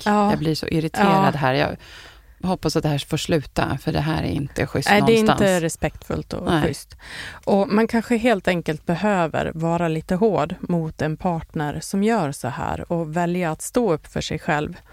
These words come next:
Speaker 1: Jag hade aldrig accepterat den här typen av beteende hos en partner idag, men vet hur svårt det kan kännas att vara att säga ifrån.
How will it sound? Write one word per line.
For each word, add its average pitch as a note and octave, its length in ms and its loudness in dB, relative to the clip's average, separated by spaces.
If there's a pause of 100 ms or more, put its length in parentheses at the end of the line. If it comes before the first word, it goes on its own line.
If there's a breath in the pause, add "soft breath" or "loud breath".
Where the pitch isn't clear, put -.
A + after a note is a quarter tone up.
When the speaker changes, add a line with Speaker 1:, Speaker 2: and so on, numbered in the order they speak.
(540 loud breath)
Speaker 1:
Jag G3+ 340 4
hade C#3 260 -2
aldrig - 300 -2
accepterat D3 680 -2
den D#3+ 140 -2
här D#3+ 160 -2
typen D3+ 420 -4
av D3+ 120 -2
beteende D#3 760 -2
hos F3 300 -4
en E3 100 -2
partner F3 640 -2
idag, G3 640 0 (460 loud breath)
men F#3 280 0
vet G3+ 420 2
hur E3 160 2
svårt E3+ 420 -2
det F3 80 -2
kan E3 200 -2
kännas F#3+ 520 0
att D3+ 140 -4
vara F3 440 0
att - 380 -4
säga D3+ 460 -2
ifrån. F3+ 680 -2